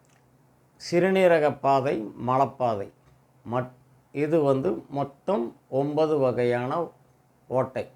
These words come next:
இதர் பாடல் வரிகளும் கூட கண்ணதாசன் வரும்,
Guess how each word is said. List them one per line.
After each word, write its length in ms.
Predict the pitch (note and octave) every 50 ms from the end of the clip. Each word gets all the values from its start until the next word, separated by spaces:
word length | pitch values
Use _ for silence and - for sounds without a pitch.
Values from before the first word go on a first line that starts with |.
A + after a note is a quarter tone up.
| _ _ _ _ _ _ _ _ _ _ _ _ _ _ _
இதர் 360 | - A#2+ B2 D3 C#3+ - - -
பாடல் 460 | C3+ C3+ D3 E3 F#3 F#3+ G3 F#3 E3
வரிகளும் 540 | C#3+ D3+ D#3 F3+ F#3 F3+ F#3+ F3+ F3 D#3+ D3
கூட 240 | C#3+ D#3+ E3 F3
கண்ணதாசன் 800 | - - C#3+ C#3+ D#3 D#3+ D#3 D#3+ D#3 C#3+ - C3+ C#3+ C#3+ C3+ C3
வரும், 460 | B2 B2+ B2+ B2 B2 C#3 D3+ - -